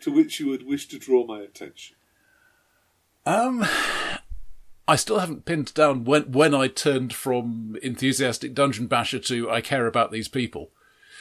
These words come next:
Speaker 2: Sometime in the late eighties, early nineties, I guess, but <laughs>
Speaker 1: Do you still remember characters from there?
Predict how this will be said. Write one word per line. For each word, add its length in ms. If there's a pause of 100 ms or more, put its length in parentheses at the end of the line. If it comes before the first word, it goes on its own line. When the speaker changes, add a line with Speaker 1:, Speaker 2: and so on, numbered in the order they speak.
(720)
Speaker 2:
Sometime 520
in 80
the 80
late 220
eighties, 340
early 220
nineties, 420
I 120
guess, 500
but 360
<laughs> 380 (1120)
Speaker 1:
Do 20
you 60
still 280
remember 420
characters 500
from 240
there? 200